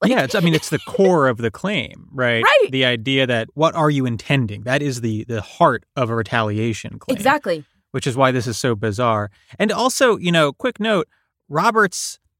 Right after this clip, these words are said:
Speaker 2: says, well, you know, the statements and motivation of officers are irrelevant because they're not objective. But, like, how are officers' statements not objective evidence?
Speaker 1: Right.
Speaker 2: Right. Like,
Speaker 1: <laughs> Right.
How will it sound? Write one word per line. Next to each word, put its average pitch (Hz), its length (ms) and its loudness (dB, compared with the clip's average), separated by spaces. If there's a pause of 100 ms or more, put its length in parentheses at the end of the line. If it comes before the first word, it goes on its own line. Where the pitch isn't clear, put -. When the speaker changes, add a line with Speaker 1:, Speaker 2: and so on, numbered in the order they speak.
(100)
Speaker 2:
says, 151 640 0
well, 143 240 -2
you 135 60 -2
know, 123 120 -4
the 120 80 -6
statements - 920 -2 (340)
and 151 200 0
motivation 139 920 0 (220)
of 135 160 -2
officers 139 500 -2
are 117 220 -4
irrelevant 117 420 0
because 113 300 -6
they're 117 160 -4
not 110 320 -4
objective. 113 600 -8
But, - 100 -8
like, 139 160 -6 (400)
how 233 180 2
are 254 140 2
officers' 175 600 -2
statements 131 880 -8
not 131 260 -2
objective 123 520 -8
evidence? 120 500 -6
Speaker 1:
Right. 359 200 0
Speaker 2:
Right. 127 240 -8
Like, 139 140 -4 (140)
Speaker 1:
<laughs> - 120 2
Right. 269 280 0